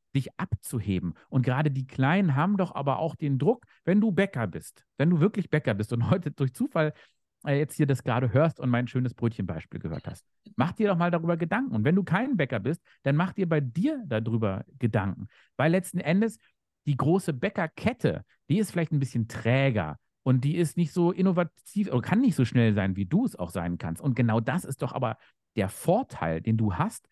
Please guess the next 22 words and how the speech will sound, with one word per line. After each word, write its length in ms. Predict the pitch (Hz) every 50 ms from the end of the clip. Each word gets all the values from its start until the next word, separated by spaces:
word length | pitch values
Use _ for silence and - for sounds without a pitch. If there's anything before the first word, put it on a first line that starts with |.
| _ _ _ _ _ _
Und 160 | - 135 127
da 100 | 127 113
kannst 300 | 113 - 165 185 180 -
du 40 | 165
doch 180 | 147 147 131
jetzt 180 | 147 143 - -
einfach 300 | 135 143 151 - 147 127
wie 100 | 127 180
so 100 | 175 185
ein 200 | 170 151 139 127
Hase 380 | 117 110 113 147 180 175 202 208
ein 160 | 202 180 147
paar 300 | - 143 143 143 156 - - - _ _ -
Haken 420 | 123 139 156 180 240 - 202 139
schlagen 460 | 120 - 107 85 82 87 98 127 165 - - _ _ _ _ _ _ _
und 180 | 139 135 127
halt 160 | 127 147 147 -
eben 220 | - 156 156 143 -
denen 220 | 143 147 165 170
immer 180 | 165 160 156 147
voraus 440 | - 156 143 156 208 269 254 -
sein. 180 | - 95 98 -